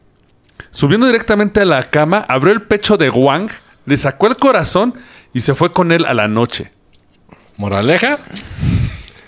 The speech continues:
Speaker 2: No, no se verga, estás
Speaker 1: La
Speaker 2: casado.
Speaker 1: esposa de Wang comenzó a gritar. Una criada llegó corriendo con una lámpara para encontrar el arma muerto,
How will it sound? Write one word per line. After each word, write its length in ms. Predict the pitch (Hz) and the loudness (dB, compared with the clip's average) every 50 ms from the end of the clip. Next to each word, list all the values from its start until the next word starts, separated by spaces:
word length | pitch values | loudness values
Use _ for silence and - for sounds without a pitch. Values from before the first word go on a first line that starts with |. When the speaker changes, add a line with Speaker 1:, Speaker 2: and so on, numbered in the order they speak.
| _ - - 95 92 92 92 92 - 120 104 92 82 80 76 92 | _ -8 -6 -4 -2 -2 -2 -2 -2 -2 -2 -4 -6 -10 -6 -4
Speaker 2:
No, 100 | 104 110 | -2 -2
no 160 | 110 107 104 | -2 -2 -2
se 140 | 95 104 104 | -2 -2 0
verga, 260 | 104 120 120 113 110 | 0 0 0 0 0
estás 180 | 101 104 147 | 0 2 2
Speaker 1:
La 80 | 156 165 | 2 2
Speaker 2:
casado. 200 | 175 156 - - | 2 0 0 -2
Speaker 1:
esposa 300 | - 208 254 226 294 294 | 0 0 0 2 2 2
de 120 | 254 226 | 2 2
Wang 200 | 175 165 196 208 | 2 2 0 0
comenzó 400 | 202 - 214 190 170 156 147 175 | 0 0 0 2 2 2 2 2
a 40 | 170 | 2
gritar. 540 | 165 160 156 - - 175 185 180 160 - - _ _ _ _ | 2 2 2 2 2 2 2 0 -2 -4 -10 _ _ _ _
Una 220 | - 165 202 240 240 | 0 0 2 2 2
criada 200 | - 220 208 208 | 2 2 2 2
llegó 260 | 196 180 175 190 185 | 2 2 2 2 2
corriendo 380 | - 196 190 175 180 185 190 185 | 2 2 2 2 2 2 0 0
con 120 | - 185 180 | 0 0 2
una 100 | 180 170 | 2 2
lámpara 360 | 170 175 165 - 190 180 - | 2 0 0 0 0 0 0
para 120 | - 143 143 | 0 0 0
encontrar 360 | 139 - 139 135 - 160 165 | 0 0 0 0 2 2 2
el 40 | 165 160 | 2 2
arma 200 | 165 165 165 160 | 2 2 0 0
muerto, 480 | 147 151 160 170 165 165 185 175 170 | 0 2 0 0 0 0 0 2 2